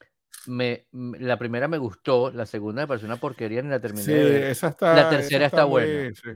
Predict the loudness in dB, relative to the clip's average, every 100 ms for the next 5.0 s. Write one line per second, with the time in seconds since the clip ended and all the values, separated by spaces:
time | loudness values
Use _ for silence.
0 | -10 -6 -4 -2 0 -2 -4 -4 -4 -4
1 | -4 -4 -2 -4 -6 -8 -4 0 2 2
2 | 0 2 4 6 6 4 0 -4 -2 2
3 | 2 0 -14 -20 _ _ _ _ _ -14
4 | -12 -10 -8 -8 -4 -4 -2 -4 -6 -16